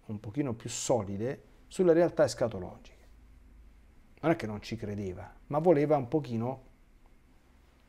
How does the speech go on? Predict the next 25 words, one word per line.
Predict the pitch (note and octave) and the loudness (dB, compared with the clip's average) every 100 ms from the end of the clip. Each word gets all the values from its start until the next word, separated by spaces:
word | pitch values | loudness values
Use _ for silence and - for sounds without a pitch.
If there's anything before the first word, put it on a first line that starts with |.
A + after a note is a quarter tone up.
| _ _ | _ _
e | G#3 | -2
gli | A3+ | -2
è | |
stato | - G3+ A#2 | -4 -6 -6
concesso. | G2 - - - - _ _ _ _ _ _ _ _ | -10 -14 -18 -20 -20 _ _ _ _ _ _ _ _
Una | C#3 | -4
preghiera | C#3 D#3+ D#3+ | 2 4 4
che | A#2+ | 2
è | |
stata | A#2 C3 | -2 -4
esaudita. | B2 C3 G2+ E2+ - _ _ _ _ _ _ _ _ - _ _ _ - | -4 -6 -6 -10 -18 _ _ _ _ _ _ _ _ -20 _ _ _ 2
È | |
una | F#3+ G3 | 6 8
cosa | G3 F3 E3+ D#3+ - _ | 8 8 4 2 -10 _
buona | D3+ E3+ A#3 C3+ G#2 G2 | 6 12 12 12 6 -6
questa, | G2 - G#2 G2 F#2+ - _ - | -10 -8 -6 -6 -6 -14 _ -12
questa | A2 A2 | -10 -6
preghiera, | G#2 G2+ G2 F2 - _ _ _ _ _ _ _ _ _ _ _ _ _ _ _ | -6 -6 -6 -10 -16 _ _ _ _ _ _ _ _ _ _ _ _ _ _ _
perché | B2 B2 - _ C#3 - - | -8 -8 -12 _ -20 -18 -12
in, | A#2 A#2 | -12 -8
in | B2+ | -10
fondo | B2 E3 C#3 A#2 | 8 8 8 2
questa, | A2+ C#3 - C#3 B2 - - - | 0 0 2 2 2 -2 -14 -10
questa | A#2+ A#2 A#2 | -8 -4 0
preghiera, | B2+ C#3 B2+ G2+ A#2 C3+ | 0 2 0 0 -2 -4